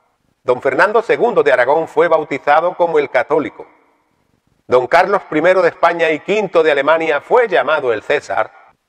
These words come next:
Y a don Pedro primero de Castilla le apodaron el Cruel. Por lo tanto, viendo los motes que la historia concedió a ciertos gobernantes,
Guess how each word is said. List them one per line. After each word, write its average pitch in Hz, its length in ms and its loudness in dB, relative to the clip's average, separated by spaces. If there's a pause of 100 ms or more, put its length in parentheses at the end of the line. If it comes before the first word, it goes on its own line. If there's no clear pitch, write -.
(140)
Y 120 120 0
a 135 80 6
don 135 160 0
Pedro 180 320 0
primero 170 280 0
de 180 120 0
Castilla 170 440 -2
le 170 80 0
apodaron 147 480 0
el 127 140 -2
Cruel. 107 340 -4 (800)
Por 110 180 -2
lo 107 100 2
tanto, 139 500 0 (640)
viendo 151 340 2
los 185 140 4
motes 170 320 0
que - 100 0
la 165 100 2
historia 180 460 0
concedió 165 560 0
a 160 60 2
ciertos 175 400 -2
gobernantes, 160 720 -2